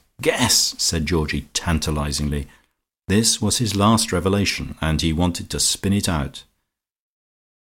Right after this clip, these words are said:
Lucia decided on a great stroke, involving risks, but magnificent if it came off.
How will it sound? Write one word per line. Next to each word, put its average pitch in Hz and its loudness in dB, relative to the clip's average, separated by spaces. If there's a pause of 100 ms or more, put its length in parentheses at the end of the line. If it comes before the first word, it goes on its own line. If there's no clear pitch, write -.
(640)
Lucia 135 4
decided 104 2
on 95 2
a 90 0
great 85 2
stroke, - -2
involving 85 0
risks, 120 4
but 98 0
magnificent 95 2
if 98 -8
it - -8
came 87 0
off. 65 -4